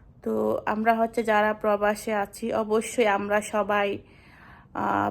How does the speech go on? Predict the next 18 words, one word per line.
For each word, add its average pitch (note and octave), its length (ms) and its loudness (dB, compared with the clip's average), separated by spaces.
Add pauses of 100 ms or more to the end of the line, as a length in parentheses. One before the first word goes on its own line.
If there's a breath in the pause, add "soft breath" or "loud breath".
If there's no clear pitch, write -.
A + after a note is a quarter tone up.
প্রবাসী G#3 640 2 (680)
যে G#3 120 6 (120)
যে A3 80 4 (140)
দেশে A3+ 280 2
থাকি G#3 300 -2
না A3+ 160 2
কেন, A3+ 160 0 (180)
সে A3 140 -2 (160)
দেশের G#3 280 -4 (100)
আইনকে G3+ 280 -4 (100)
আমরা G#3 240 -2 (120)
শ্রদ্ধা G3+ 400 0 (100)
করব, G3 220 -2 (800 loud breath)
রেসপেক্ট G#3 560 0 (100)
করব। G#3 260 -2 (760 loud breath)
অবশ্যই B3 460 6 (400)
সেই A#3 180 4 (100)
আইনটা G#3 280 2